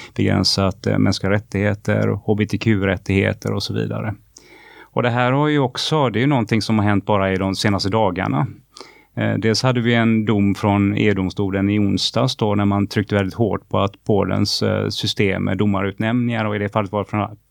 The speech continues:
att flytta domare också från en post till en annan av strategiska skäl, i-, inte var hållbart. Alltså, det strider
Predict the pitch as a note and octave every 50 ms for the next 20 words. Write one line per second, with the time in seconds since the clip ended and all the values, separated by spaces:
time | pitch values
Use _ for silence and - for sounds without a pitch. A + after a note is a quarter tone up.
0 | - - - B2 - _ - - D3 C3 - _ - F#2+ F#2+ G2 C#3+ D#3 B2+ G2
1 | F#2 G2 G2+ G2 F#2+ - - - G2 - - G#2 G2+ G2+ - - - - - -
2 | A2 G#2+ G2+ G2 G2+ - C3+ A2+ - - - - G2+ G2+ G#2 B2 C#3+ B2+ G2 F#2
3 | - - A2 A2+ G#2+ - - - - - - - - - - - A#2 G#2+ - -
4 | A2+ G#2 - A#2 G#2 F#2 F#2+ F#2 - G#2 F#2+ - - A2 G#2+ G#2 G#2 G#2+ G2+ -
5 | _ - - - - - _ - - C3 B2+ - - C3+ B2+ B2 - G#2 G#2+ G#2
6 | F#2 G2+ A2+ A2 G2+ F#2+ F#2+ G#2+ A2+ A#2+ B2 - G#2+ G2+ G2+ - G#2+ A2 - -
7 | - A#2 A#2 G#2 F#2+ F#2 - - - G#2+ - - A#2 -